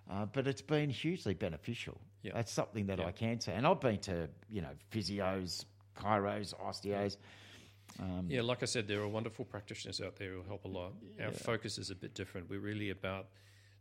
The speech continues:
Speaker 2: the, uh, coordination of your whole self in action,
Speaker 1: Sure.
Speaker 2: how you think about
Speaker 1: Yeah.
Speaker 2: the way you do things.
Speaker 1: Yeah.
Speaker 2: And as you create improvements, the kinds of insights that come from that in terms
Speaker 1: Yes.
Speaker 2: of how you can do things even better into the future. So,
Speaker 1: Yeah.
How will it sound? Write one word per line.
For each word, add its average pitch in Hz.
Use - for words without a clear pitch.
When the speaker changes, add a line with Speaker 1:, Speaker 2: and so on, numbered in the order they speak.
Speaker 2:
the, 98
uh, 101
coordination 110
of 98
your 98
whole 104
self 95
in 92
action, 98
Speaker 1:
Sure. 117
Speaker 2:
how 113
you 110
think 110
about 98
Speaker 1:
Yeah. 95
Speaker 2:
the 107
way 104
you 98
do 104
things. 104
Speaker 1:
Yeah. 92
Speaker 2:
And 107
as 110
you 110
create 104
improvements, 101
the -
kinds 101
of 90
insights 117
that -
come 101
from 95
that 92
in -
terms 92
Speaker 1:
Yes. -
Speaker 2:
of 92
how 98
you 95
can 95
do 98
things 95
even 92
better 90
into 85
the -
future. -
So, -
Speaker 1:
Yeah. 92